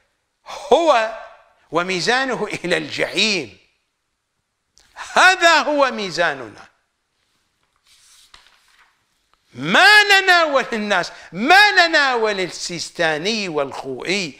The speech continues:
ومحمد باقر الصدر والطوسي وغيرهم، ما لنا ولهؤلاء. بكم والله نأتم، سادتي آل محمد، وعنكم نأخذ،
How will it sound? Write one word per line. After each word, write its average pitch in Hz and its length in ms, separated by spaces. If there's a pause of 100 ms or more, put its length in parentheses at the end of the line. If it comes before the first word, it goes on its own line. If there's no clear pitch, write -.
(140)
ومحمد 151 560
باقر 143 380
الصدر 175 420 (200)
والطوسي 190 1040 (540)
وغيرهم، 180 640 (180)
ما 330 500
لنا 294 200
ولهؤلاء. 135 1000 (2500)
بكم 320 520
والله 208 600
نأتم، 127 580 (1600)
سادتي 165 800
آل 147 160
محمد، 170 640 (280)
وعنكم 151 640
نأخذ، 190 540